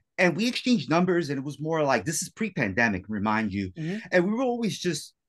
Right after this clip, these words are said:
Speaker 1: you know, saying, "Hey, how you doing? Hey, happy holidays. Uh, hey, how you been? Hey, how's life in Cali? Hey, how's life in New York?" And short version of that, the pandemic hit, we're all in lockdown. He texted me out of left field. He's like, "Hey, man,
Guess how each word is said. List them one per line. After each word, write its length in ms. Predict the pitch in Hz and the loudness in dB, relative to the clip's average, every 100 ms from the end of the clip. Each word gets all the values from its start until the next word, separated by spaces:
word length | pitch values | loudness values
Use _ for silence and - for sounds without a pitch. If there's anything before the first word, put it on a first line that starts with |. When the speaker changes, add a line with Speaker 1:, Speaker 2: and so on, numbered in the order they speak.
| _ | _
Speaker 1:
you 120 | 185 | 2
know, 140 | 185 143 | 4 2
saying, 280 | - 185 | 0 -2
"Hey, 400 | 170 214 202 190 | 0 2 2 2
how 120 | 175 147 | 0 -2
you 140 | 139 | -4
doing? 400 | 131 196 190 180 | -4 -2 -2 -2
Hey, 260 | 175 190 180 | 0 2 2
happy 300 | 160 143 135 | 2 0 -2
holidays. 960 | 151 185 180 151 170 165 160 151 143 - - - _ | -2 -2 -2 -4 -4 -4 -4 -4 -8 -14 -20 -20 _
Uh, 440 | 120 143 139 135 113 - _ | 0 4 6 4 0 -6 _
hey, 240 | 185 202 185 | 2 2 2
how 140 | 151 | 0
you 200 | 147 143 - | -4 -6 0
been? 420 | 185 185 180 170 | 2 2 -2 -4
Hey, 340 | 165 190 180 151 | -4 -2 0 0
how's 480 | 143 147 147 117 - | 2 2 0 -6 -4
life 260 | 139 135 | -4 -2
in 100 | 117 | -8
Cali? 420 | - 214 190 180 | 0 2 2 0
Hey, 260 | 170 190 160 | -4 -2 -2
how's 300 | 135 143 139 | -2 -2 -2
life 180 | 147 143 | -4 -4
in 140 | 135 139 | -8 -4
New 140 | 147 | -2
York?" 380 | 170 175 170 - _ _ _ - | -2 0 -2 -6 _ _ _ -6
And 160 | 160 151 | -2 -2
short 280 | - 208 147 | -2 -2 2
version 320 | 185 165 156 | 2 2 -2
of 80 | 147 | 0
that, 260 | 135 131 - _ _ _ _ _ _ | 0 0 -6 _ _ _ _ _ _
the 60 | |
pandemic 580 | - 151 139 165 180 170 | -2 0 4 4 4 0
hit, 300 | - 151 135 | 0 0 0
we're 200 | 117 123 | -4 -2
all 160 | 170 165 | 0 0
in 100 | 151 | 0
lockdown. 600 | 139 135 - 139 127 127 | 0 -2 -4 -4 -4 -6
He 140 | 123 151 | -10 -8
texted 420 | - 202 - 180 | 2 2 2 -8
me 100 | 147 | -2
out 120 | 123 | 0
of 60 | 117 | 0
left 260 | 120 139 - | -2 -4 -4
field. 220 | 160 151 | -8 -6
He's 140 | 175 | -4
like, 120 | 165 165 | -6 0
"Hey, 180 | 240 190 | 0 2
man, 340 | 156 160 151 | 0 -2 -4